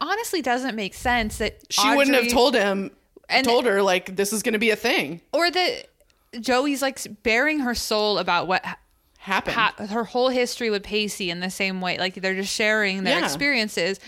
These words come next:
Speaker 1: And Audrey's like, "Great, I'm gonna fuck him now."
Speaker 2: Right.
Speaker 1: You know what I mean? Like, it doesn't make
Speaker 2: Yeah.
Speaker 1: sense. And, like, they haven't done enough
Speaker 2: Work.
Speaker 1: to
Speaker 2: There's not enough work
Speaker 1: for
Speaker 2: that
Speaker 1: us to
Speaker 2: to
Speaker 1: be
Speaker 2: fix
Speaker 1: cool
Speaker 2: it.
Speaker 1: with
Speaker 2: Yeah.
Speaker 1: it.
Speaker 2: Yeah.
Speaker 1: And I agree with you that they, I like seeing them on screen. I like
Speaker 2: Yeah.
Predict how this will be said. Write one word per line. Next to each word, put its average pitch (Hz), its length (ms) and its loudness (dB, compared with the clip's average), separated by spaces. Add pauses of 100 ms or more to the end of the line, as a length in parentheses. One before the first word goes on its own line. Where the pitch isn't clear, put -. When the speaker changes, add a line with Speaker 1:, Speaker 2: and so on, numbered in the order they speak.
(240)
Speaker 1:
And 233 100 -2
Audrey's 233 380 0
like, 208 260 0 (300)
"Great, 359 360 2
I'm 233 140 0
gonna 277 160 -2
fuck 311 240 0
him 196 240 -4
now." 62 480 -8 (140)
Speaker 2:
Right. 135 280 -12
Speaker 1:
You 311 120 -6
know 330 80 0
what 339 100 0
I 339 80 -2
mean? 320 460 -8 (480)
Like, - 140 0
it 339 120 0
doesn't 427 380 0
make 285 260 -4
Speaker 2:
Yeah. 220 400 0
Speaker 1:
sense. - 180 -10
And, 240 200 -2
like, 240 180 -2
they 247 160 0
haven't 277 380 -2
done 233 180 2
enough 175 720 -4 (440)
Speaker 2:
Work. 220 420 -2
Speaker 1:
to - 60 -14
Speaker 2:
There's 277 200 0
not 320 140 4
enough 269 240 2
work 175 260 -2 (200)
Speaker 1:
for - 100 -16
Speaker 2:
that 196 260 4
Speaker 1:
us - 140 -4
to 226 120 0
Speaker 2:
to 185 40 2
Speaker 1:
be 220 160 0
Speaker 2:
fix - 160 0
Speaker 1:
cool 220 240 2
Speaker 2:
it. 175 40 0
Speaker 1:
with 151 100 0
Speaker 2:
Yeah. 120 200 0
Speaker 1:
it. - 220 -8
Speaker 2:
Yeah. 156 180 -6
Speaker 1:
And 247 140 2
I 262 60 4
agree 277 520 0
with 226 200 0
you 190 180 2
that 180 160 -2
they, 208 280 2
I 196 160 4
like 202 360 0
seeing 220 320 -2
them 196 180 -2
on 175 160 -6
screen. 180 600 -6
I 180 140 2
like 170 260 2
Speaker 2:
Yeah. 135 280 -2